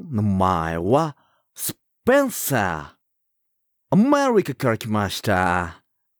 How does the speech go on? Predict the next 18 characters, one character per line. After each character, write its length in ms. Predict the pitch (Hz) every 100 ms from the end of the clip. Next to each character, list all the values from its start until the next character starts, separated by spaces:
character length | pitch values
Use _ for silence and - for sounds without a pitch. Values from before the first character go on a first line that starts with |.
| _
年 180 | 101 110
齢 600 | 175 175 160 180 160 156
は、 1000 | 143 131 131 127 123 117 113 110 110 101 - _ _ _ _ _
あ 40 | 151
ー、 1200 | 143 135 123 117 110 104 101 98 90 87 80 - _ _ _ _ _ _ _ _ -
ア 120 | 131
ラ 480 | 151 226 214 202 170
サ 340 | - - 156
ー 300 | 170 214 254
っ 60 | - _ _ _ _ _ _
て 220 | 240 247
言 160 | 214 233
う 60 |
ん 40 | 202
で 100 | 156
し 100 | -
た 180 | 107
っ 80 | 92